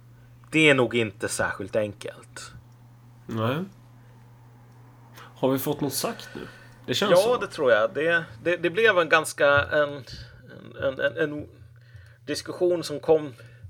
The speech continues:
Speaker 1: vandrade hit och dit sådär. Men alltså, jag tror att mycket av det här är ju tankar som både du och jag håller på och funderar över och som vi behöver utveckla också över tid sådär.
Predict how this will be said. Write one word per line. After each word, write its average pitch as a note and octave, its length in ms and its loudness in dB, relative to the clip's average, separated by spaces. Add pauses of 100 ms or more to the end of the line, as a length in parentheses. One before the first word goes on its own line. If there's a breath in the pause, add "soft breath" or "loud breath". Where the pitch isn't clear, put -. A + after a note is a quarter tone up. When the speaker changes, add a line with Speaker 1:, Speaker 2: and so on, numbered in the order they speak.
(360 soft breath)
Speaker 1:
vandrade D3+ 520 4
hit D3+ 280 -2
och C#3+ 80 -2
dit A2+ 260 0
sådär. F#2 380 -2
Men F#3+ 140 8
alltså, D3+ 420 2 (100)
jag E3 140 0
tror A3+ 200 0
att - 240 0 (220)
mycket F3+ 320 0
av G3 100 2
det F#3+ 100 10
här F3 260 6
är D#3+ 140 8
ju D3+ 100 2
tankar D3 460 2
som C3+ 320 -2
både C3+ 200 2
du C#3+ 140 -2
och F3+ 180 8
jag B2+ 320 6 (640 loud breath)
håller C#3+ 240 2
på C#3 180 0
och C3 80 -4
funderar C#3 640 4 (460 loud breath)
över A2+ 500 4
och - 140 -2
som B2 300 -4
vi A2 100 -12
behöver B2 760 6 (1000 loud breath)
utveckla C#3+ 720 2
också A2 300 -2
över A#2 280 4
tid D3 320 -2
sådär. - 440 -10